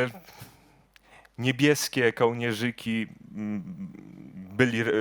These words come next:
znaczy ci pracownicy, k-, których tak nazywamy, byli cały czas redukowani i przechodzili z powodu automatyzacji z fabryk do biur. Ale niestety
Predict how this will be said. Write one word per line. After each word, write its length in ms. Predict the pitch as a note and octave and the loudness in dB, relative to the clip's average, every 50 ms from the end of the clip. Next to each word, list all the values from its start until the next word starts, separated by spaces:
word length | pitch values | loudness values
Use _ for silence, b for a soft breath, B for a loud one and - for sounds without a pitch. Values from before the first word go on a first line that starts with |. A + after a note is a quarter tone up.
| G2 D#2 D2 | 0 0 -2
znaczy 240 | - - - G2+ | -2 -4 -4 -8
ci 140 | F2+ - - | -8 -8 -2
pracownicy, 600 | - - A#2 - D#3 F3+ A#3+ G#3 - - G#2+ G2+ | 0 0 2 2 2 2 2 -2 2 2 2 2
k-, 580 | - - - - - - - _ _ _ - - - | 2 0 -12 -16 -16 -18 -20 _ _ _ -16 -14 -12
których 280 | - - A#2 G#2+ G2 | -4 0 0 0 2
tak 160 | - A2 F#2+ | 0 -4 -2
nazywamy, 480 | A2+ A2+ G2+ G#2 G2 A2 G#2 G#2 A#2 B2 B B B B B B B | -2 -4 -4 0 2 2 2 2 -2 -8 B B B B B B B
byli 420 | A2 A2+ C#3+ D3+ D3+ D#3+ C#3+ - - _ _ | 2 2 4 4 6 2 2 0 -2 _ _
cały 240 | - D#3 D#3+ D3 | 4 6 6 6
czas 220 | C#3+ - C#3 - - | 6 2 0 0 2
redukowani 760 | A2+ C3 A#2+ A#2+ - - A#2 G#2+ G#2+ F#2+ F2 E2+ D2 - - _ | 0 0 -2 -2 -2 0 2 4 4 2 2 -2 -8 -14 -16 _
i 80 | - E3+ | -12 -4
przechodzili 600 | - - D3+ D3+ C#3+ A#2 C3+ C#3 C3 C3+ C3+ C3 b b b b b b b _ _ _ _ _ | 0 2 4 4 2 2 0 -2 0 -2 -2 -2 b b b b b b b _ _ _ _ _
z 120 | - - - | -16 -4 -2
powodu 280 | G#2+ G2 A2 A2 A#2 | 0 2 4 6 6
automatyzacji 760 | A#2+ A#2+ - A#2 A#2+ A#2 - B2 A#2 B2 A#2 A2 - - G#2+ | 4 4 2 -2 -4 -2 -2 0 2 4 2 2 2 -4 -6
z 120 | - - | -8 0
fabryk 500 | - A#2+ A#2 A2+ G2+ A2 A2 G#2 - - B B B B B B B B B B B B B - | 4 4 4 4 4 0 -2 -2 -2 -10 B B B B B B B B B B B B B 2
do 180 | A#2 D#3 D#3+ | 6 6 6
biur. 260 | C3 C3 C3 A2 G2 B B B B B B | 8 6 4 4 2 B B B B B B
Ale 240 | - C#3 E3+ G#3 G#3 | 4 6 6 6 6
niestety 540 | G3+ F#3+ D#3+ - F#3 F3 - F3 D#3+ D3+ - | 6 4 4 4 2 4 6 4 6 6 4